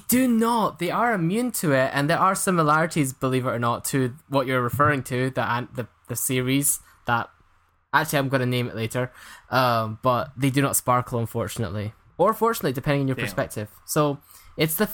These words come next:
Speaker 1: it's the festus-, festive season right now. It's tr-, well and truly underway, you know, a time that, although it's very frigid and cold outside, may feel even warmer still thanks to that atmosphere that comes with spending the occasion with loved ones.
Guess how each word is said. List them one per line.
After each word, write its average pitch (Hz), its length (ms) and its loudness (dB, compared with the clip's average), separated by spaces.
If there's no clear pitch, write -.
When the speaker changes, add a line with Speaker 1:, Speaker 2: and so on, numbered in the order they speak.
Speaker 1:
it's 233 140 2
the 240 120 0
festus-, - 760 0
festive 214 500 0
season 143 340 0
right 131 140 0
now. 135 220 2
It's 117 100 -8
tr-, - 240 -16
well 147 160 4
and 139 100 -4
truly 151 300 -2
underway, 139 540 -2
you 127 80 -4
know, 139 260 -2
a - 60 -10
time 143 420 -2
that, 131 120 4
although 143 340 2
it's 170 140 -2
very 160 200 2
frigid 156 380 -2
and 156 120 2
cold 151 260 0
outside, 147 500 0
may 180 200 4
feel 196 320 0
even 151 360 2
warmer 160 260 2
still 151 340 -2
thanks 120 340 -6
to 135 60 -8
that 123 220 0
atmosphere 120 580 -2
that - 140 -12
comes 120 260 -4
with - 160 -12
spending 208 480 0
the 202 100 2
occasion 185 520 2
with 156 160 -2
loved 175 320 0
ones. 120 440 -2